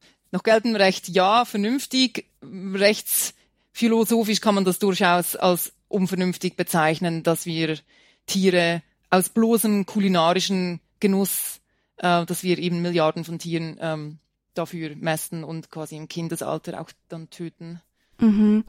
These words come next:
Speaker 2: Jetzt haben Sie gerade schon gesagt, äh, einen Hund würden wir jetzt nicht töten. Das ist ja so ein bisschen so zwischen, ja, die Tiere, die wir uns irgendwie, zu denen wir eine Beziehung aufgebaut haben, versus die Tiere, die wir wirklich rein als Nutztiere sehen.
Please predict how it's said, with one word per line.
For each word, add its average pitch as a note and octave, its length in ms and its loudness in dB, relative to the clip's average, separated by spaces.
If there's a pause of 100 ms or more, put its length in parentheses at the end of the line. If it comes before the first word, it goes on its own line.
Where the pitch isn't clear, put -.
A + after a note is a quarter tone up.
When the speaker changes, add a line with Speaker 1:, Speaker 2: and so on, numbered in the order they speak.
(380)
Speaker 2:
Jetzt - 140 -14
haben G#3+ 140 4
Sie G#3+ 80 4
gerade G#3+ 240 2
schon G#3+ 140 2
gesagt, G#3 400 2
äh, G3+ 200 4
einen G3+ 220 4
Hund A#3 240 4
würden G#3+ 220 4
wir G#3 80 4
jetzt - 180 0
nicht B3+ 220 4
töten. A3 480 4
Das G#3+ 120 0
ist - 40 -16
ja G3+ 100 4
so G3+ 80 2
ein G3+ 60 6
bisschen G#3+ 260 4
so G3+ 140 2
zwischen, G3+ 580 2 (520)
ja, G3+ 260 4
die G3 400 0 (160)
Tiere, A#3 400 4
die G3+ 160 0
wir G#3 140 4
uns G3+ 180 2
irgendwie, G3+ 720 4 (400)
zu - 180 0
denen G#3+ 220 4
wir A3 80 6
eine G#3 140 4
Beziehung C#4 380 4
aufgebaut B3 540 2
haben, A#3+ 640 4
versus G#3+ 600 2
die A3+ 160 4
Tiere, G#3 380 4
die G3 140 2
wir G3 160 4
wirklich G3+ 300 2
rein G3+ 180 6
als - 220 0
Nutztiere F#3 640 4
sehen. G3 300 4